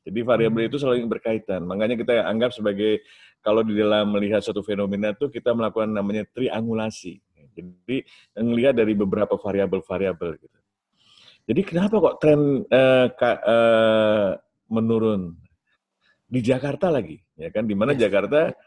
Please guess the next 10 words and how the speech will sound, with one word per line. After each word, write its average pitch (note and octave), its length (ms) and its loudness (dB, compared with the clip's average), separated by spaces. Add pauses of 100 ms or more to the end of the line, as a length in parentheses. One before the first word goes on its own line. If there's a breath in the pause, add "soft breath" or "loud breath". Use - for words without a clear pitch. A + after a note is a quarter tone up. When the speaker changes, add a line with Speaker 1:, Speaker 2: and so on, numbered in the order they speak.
(140 soft breath)
Speaker 1:
tidak G#2 240 -2
perlu A#2+ 320 0
ada G#2+ 160 0
keraguan A#2+ 880 -4
terhadap G#2+ 560 -2 (160)
kapasitas G2+ 640 -4
testing, B2 400 -6 (720)
ya D#2 240 -14
kan? D3 240 -4 (560 soft breath)
Eh, E2+ 300 -10